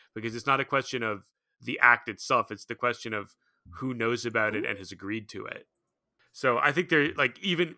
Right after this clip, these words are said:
Speaker 1: if the Adem have a con-, have this more, like, free love attitude, I still think they probably have a concept of, like, infidelity.
Speaker 2: Yeah,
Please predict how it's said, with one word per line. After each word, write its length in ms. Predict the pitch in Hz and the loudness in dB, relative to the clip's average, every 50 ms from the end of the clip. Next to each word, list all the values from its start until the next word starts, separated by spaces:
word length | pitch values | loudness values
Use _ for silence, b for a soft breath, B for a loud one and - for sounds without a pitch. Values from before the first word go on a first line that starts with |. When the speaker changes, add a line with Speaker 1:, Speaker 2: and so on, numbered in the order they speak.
| _ _ _ _ | _ _ _ _
Speaker 1:
if 160 | 160 151 - - | -8 -8 -4 -4
the 140 | 143 160 135 | -4 -2 0
Adem 280 | 135 135 127 123 117 117 | 0 2 2 2 0 0
have 220 | 104 120 123 120 | 2 2 2 2
a 60 | 120 | 2
con-, 320 | 117 - - 117 117 113 113 - - _ | -2 -2 0 0 0 0 -2 -10 -14 _
have 220 | - 113 113 110 107 | -6 -4 -4 -4 -4
this 180 | 113 107 - | -8 -10 -8
more, 120 | - 117 113 | -4 -4 -2
like, 180 | 110 104 101 | -2 -2 -6
free 220 | - - 117 117 117 | -8 -6 -6 -4 -2
love 180 | 110 107 104 | -2 -2 0
attitude, 340 | 104 104 110 113 107 117 113 | 0 0 0 0 -4 -4 -2
I 140 | 113 110 110 - | -2 -4 -4 -6
still 260 | - - - 180 170 | -14 -6 -4 -4 -4
think 220 | 139 147 131 117 | -2 -4 -6 -2
they 280 | - 127 117 113 107 104 B B B B B B B B B B _ _ _ _ _ - | 0 0 0 0 -2 -4 B B B B B B B B B B _ _ _ _ _ 6
probably 380 | 127 123 120 113 117 123 117 | 8 8 8 8 4 2 0
have 140 | 110 110 107 | 0 0 -2
a 60 | 113 | -2
concept 400 | 107 113 117 117 110 - 117 107 | 2 2 2 2 2 0 -4 -4
of, 80 | 110 104 | -2 -2
like, 180 | 107 107 - - | -4 -4 -4 -8
infidelity. 1000 | 135 135 117 104 - 113 107 101 104 101 104 101 95 - - - - - - - _ _ _ _ _ _ _ _ _ _ | -10 -10 -10 -8 -8 -8 -4 -2 -2 -2 -2 -2 -6 -10 -12 -16 -18 -18 -20 -20 _ _ _ _ _ _ _ _ _ _
Speaker 2:
Yeah, 380 | 202 202 185 165 117 95 - | 0 2 4 4 4 0 -2